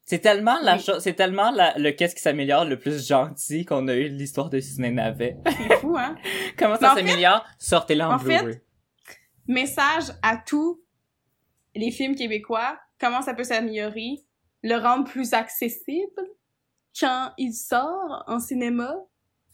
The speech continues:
Speaker 2: Comme moi, là, il y a quelque chose que je trouve vraiment frustrant dans no-, dans notre cinéma québécois, c'est à quel point c'est difficile après ça d'écouter un film québécois sans, euh, t'arracher
Speaker 1: Ouais.
Speaker 2: les yeux de la tête, puis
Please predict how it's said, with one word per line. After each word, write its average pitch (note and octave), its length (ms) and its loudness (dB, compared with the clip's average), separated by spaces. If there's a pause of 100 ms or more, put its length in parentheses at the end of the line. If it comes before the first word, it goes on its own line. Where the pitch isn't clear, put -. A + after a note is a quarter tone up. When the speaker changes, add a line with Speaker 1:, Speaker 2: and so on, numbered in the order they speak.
(240)
Speaker 2:
Comme B3 300 -2
moi, C4 280 -2
là, F#4 200 -4 (160)
il A3 80 -8
y A3+ 40 2
a A3+ 60 -2
quelque A#3 240 -8
chose C#4+ 160 -4
que B3 120 -6
je A#3 80 -8
trouve A3+ 420 -10
vraiment B3+ 440 -4
frustrant B3 760 -10 (440)
dans A3 160 -2
no-, G3 280 -6
dans G3 240 -6
notre G3 240 -10
cinéma A#3+ 460 -4
québécois, G#3+ 580 -6 (380)
c'est A3+ 60 2
à A3 80 4
quel A3 300 -4
point C4+ 220 -2 (120)
c'est B3+ 100 -4
difficile A3 440 -8 (120)
après A#3 240 -4
ça D#4+ 160 -6
d'écouter C4+ 300 -6
un G#3 80 -2
film G#3+ 180 -6
québécois G#3+ 500 -4
sans, A#3+ 320 -4
euh, G3+ 200 -4
t'arracher G3+ 300 -4
Speaker 1:
Ouais. A#3+ 160 0
Speaker 2:
les A#3+ 120 -2
yeux A#3 60 -2
de G#3+ 60 -4
la G3+ 120 -2
tête, C#4+ 380 -2
puis G#3 340 -6